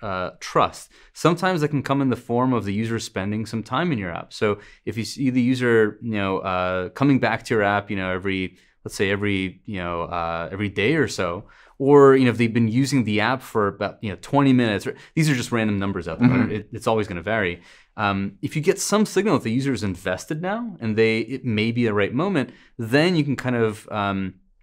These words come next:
Speaker 1: you know, suggest to them, "Hey, maybe you should sign in to store your information, um, or sync across devices," or things like that.
Speaker 2: Mm-hmm.
Speaker 1: But so much of it is gonna come down to when the right moment is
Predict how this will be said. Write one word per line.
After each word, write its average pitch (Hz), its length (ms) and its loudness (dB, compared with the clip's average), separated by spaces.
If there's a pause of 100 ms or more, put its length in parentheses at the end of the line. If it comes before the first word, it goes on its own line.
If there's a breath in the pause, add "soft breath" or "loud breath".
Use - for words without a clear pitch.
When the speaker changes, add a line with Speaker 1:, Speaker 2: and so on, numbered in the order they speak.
(240)
Speaker 1:
you 120 100 0
know, 104 240 2
suggest 131 460 0
to 139 60 -2
them, 110 220 -2
"Hey, 131 240 -6
maybe 123 320 0
you 139 160 -2
should 123 200 -8
sign 139 280 -4
in 170 300 0
to 110 220 -2
store 98 340 -2
your 92 100 -6
information, 123 720 -2 (360 loud breath)
um, 92 380 -2
or 104 180 -2
sync - 280 -4
across 90 320 -6
devices," 113 540 -2
or 87 100 -8
things 90 240 -14
like - 120 -20
that. 80 260 -10
Speaker 2:
Mm-hmm. 107 240 -4
Speaker 1:
But 156 120 0
so 156 280 2
much 151 260 2
of 123 120 -2
it 120 80 2
is 107 120 -2
gonna 104 160 -2
come 123 300 -2
down 104 300 0
to 101 160 -6
when 104 280 -2
the 104 80 -2
right 98 180 -2
moment 104 340 -2
is 190 280 -6